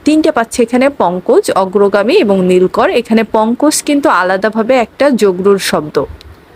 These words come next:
পেডাগোগি শব্দের পরিভাষা কোনটি? শিক্ষাতত্ত্ব। পেডাগোগি শব্দের পরিভাষা হচ্ছে শিক্ষাতত্ত্ব বা শিক্ষা সংক্রান্ত বিদ্যা। বঙ্কিম এর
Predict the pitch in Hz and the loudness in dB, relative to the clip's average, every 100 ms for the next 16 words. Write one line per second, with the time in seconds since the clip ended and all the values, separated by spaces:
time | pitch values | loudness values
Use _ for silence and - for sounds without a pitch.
0 | - - - - - - - - - 269 | -20 -20 -20 -20 -20 -20 -20 -14 -2 0
1 | 262 285 269 202 247 220 302 - 208 175 | 2 0 -2 0 0 2 0 0 -2 -2
2 | 196 - 220 233 247 254 269 254 247 240 | -4 2 2 2 0 0 0 2 0 2
3 | 453 466 - 269 262 - 240 165 147 - | 0 0 -2 -2 -4 -6 -2 -2 -2 -2
4 | 156 - - 185 180 180 180 196 - 180 | -4 -4 -2 0 2 2 2 0 0 -2
5 | 190 277 - 214 180 185 208 - 233 - | 0 -2 -2 0 0 0 -4 -2 -4 0
6 | 381 - 226 - 233 214 185 - 370 480 | -2 0 -2 -2 -4 -2 -4 -2 -2 -2
7 | - - - - 214 214 202 - _ - | -8 -12 -14 -2 2 2 0 -6 _ -6
8 | - 285 - - 320 - 254 196 190 208 | -2 -2 -2 -4 -2 -2 -2 -2 -2 -2
9 | 196 196 208 165 151 151 139 - - _ | -2 0 0 0 -2 -4 -6 -6 -16 _
10 | _ _ _ _ - - 214 247 277 277 | _ _ _ _ -20 -6 2 4 4 2
11 | 320 349 - - - - 226 | 0 0 -4 -16 -20 0 0